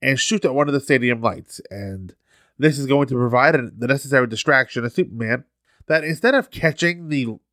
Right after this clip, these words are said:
light fixture with his hand, he does so with a batting cage. I'm not necessarily sure the cage would hold a several ton light fixture, but, you know, what the hell, it does here.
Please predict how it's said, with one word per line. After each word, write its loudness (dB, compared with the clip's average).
light -2
fixture -2
with 2
his -8
hand, -6
he 0
does 0
so 4
with 2
a 2
batting 2
cage. -12
I'm 2
not -2
necessarily 0
sure 2
the -6
cage -4
would -8
hold 0
a 2
several 2
ton 0
light -4
fixture, 0
but, 0
you -4
know, 0
what -2
the 4
hell, 4
it -14
does -4
here. -10